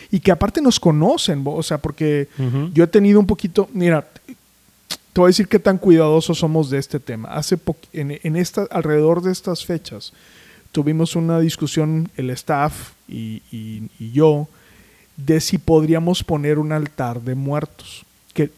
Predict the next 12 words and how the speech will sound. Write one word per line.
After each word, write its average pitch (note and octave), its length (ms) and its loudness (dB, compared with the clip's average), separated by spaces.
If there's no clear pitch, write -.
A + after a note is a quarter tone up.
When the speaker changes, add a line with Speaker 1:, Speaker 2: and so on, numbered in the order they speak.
Speaker 1:
dicho D3 280 -4
sea F3 220 0
de G3 80 0
paso, C#3+ 420 -6
esa D#3 280 -6
es D3+ 40 -2
la D#3+ 120 0
celebración, D3 1080 -2
no D3+ 80 -2
sé F3 120 -2
si F#3 120 0
mexi-, D#3 320 -2